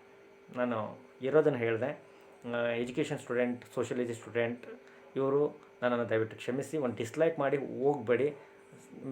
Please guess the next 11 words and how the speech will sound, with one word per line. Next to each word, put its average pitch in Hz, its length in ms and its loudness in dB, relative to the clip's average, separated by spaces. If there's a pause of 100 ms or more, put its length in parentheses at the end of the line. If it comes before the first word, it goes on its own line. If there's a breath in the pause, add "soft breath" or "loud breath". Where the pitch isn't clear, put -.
(200)
Don't 180 180 10
kill 160 180 4
the 156 100 6
messenger 127 520 2
ಅಂತ 104 240 -4 (240)
ಸರ್ಕಾರ 147 360 6
ಮಾಡಿದ 139 280 2
ನಿಯಮಗಳನ್ನ 123 480 2
ನಾನು 120 120 -2
ಹೇಳ್ತಾ 120 380 0
ಇದ್ದೀನಿ, 117 320 0